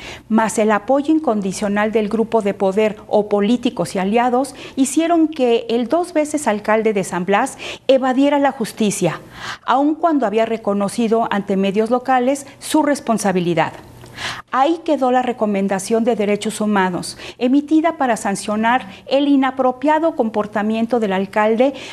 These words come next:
al cometer actos violatorios a los derechos de una joven en un festejo público en el dos mil catorce. Recomendación respaldada por el Congreso de la Unión y el Instituto Nacional de las Mujeres.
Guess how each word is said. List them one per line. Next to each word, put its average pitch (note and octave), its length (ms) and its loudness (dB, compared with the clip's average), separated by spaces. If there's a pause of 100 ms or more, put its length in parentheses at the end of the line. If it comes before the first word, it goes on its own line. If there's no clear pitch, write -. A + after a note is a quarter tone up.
(120)
al E4 340 0 (400)
cometer B3+ 760 0
actos E4 360 -2
violatorios B3+ 840 0 (160)
a A#3 140 0
los A#3 180 2
derechos C#4 460 0
de C4+ 60 2
una C4 180 2
joven A3 500 0 (440)
en A#3+ 240 2
un D4+ 180 4
festejo B3+ 540 -2
público D4+ 760 0
en G#3+ 180 2
el G3 140 2
dos F#3+ 240 -2
mil G#3+ 240 0
catorce. D#3 560 -4 (560)
Recomendación D#4+ 840 0
respaldada A#3 760 0
por G3+ 120 0
el G3 120 -2
Congreso G#3+ 500 0
de G3 120 0
la G3 100 0
Unión C#4 420 2 (220)
y C4+ 100 2
el D4+ 140 4
Instituto C4 500 0
Nacional G3 500 0
de G3+ 100 0
las F#3+ 180 -2
Mujeres. F#3 500 -2